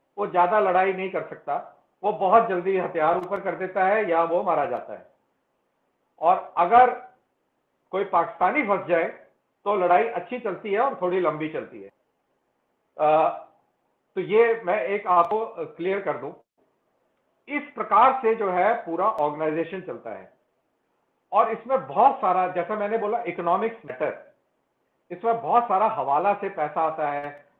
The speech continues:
हमारे यहाँ पे हुर्रियत, अ, के जो लीडर थे और जो हुर्रियत का जो political organization था, इसका बहुत अहम role था, इस, अ, funding को arrange करना और, अ, वहां पे पहुंचाना। तो अभी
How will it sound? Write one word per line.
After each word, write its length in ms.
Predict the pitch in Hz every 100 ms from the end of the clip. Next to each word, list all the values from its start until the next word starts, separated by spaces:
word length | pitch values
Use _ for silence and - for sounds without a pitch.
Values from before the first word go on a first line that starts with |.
| -
हमारे 240 | 160 170
यहाँ 120 | 175
पे 120 | 175 185
हुर्रियत, 500 | 143 147 196 196 -
अ, 200 | 156 139 - _ _ - 151 147 147 143 135
के 240 | - 160
जो 120 | 175
लीडर 440 | 165 151 170 180 -
थे 100 | 175
और 160 | 165
जो 120 | 170 170
हुर्रियत 400 | 139 160 190 190
का 100 | 170
जो 160 | 180
political 580 | 175 139 151 175 202 180
organization 680 | 147 131 156 156 151 180 180
था, 120 | 202
इसका 240 | 208 -
बहुत 400 | 156 160 220 - 160
अहम 280 | 151 196
role 180 | 156 123
था, 360 | 104 104 - _ _ _ _ _ _ _ -
इस, 240 | 170 165 175
अ, 240 | 147 139
funding 460 | 135 160 160 202 190
को 100 | 196
arrange 360 | 160 185 196
करना 580 | 185 175 175 - - - _ _ _ -
और, 500 | 156 175 185 - - _ _ _ _ _ _ _ _ _ -
अ, 280 | 139 143 147 - _ _
वहां 200 | 139 139
पे 140 | 175 202
पहुंचाना। 640 | - 143 147 127 - - _ _ _ _ _ _ _ _ _ -
तो 60 | 254
अभी 720 | 277 214 285 294 294 254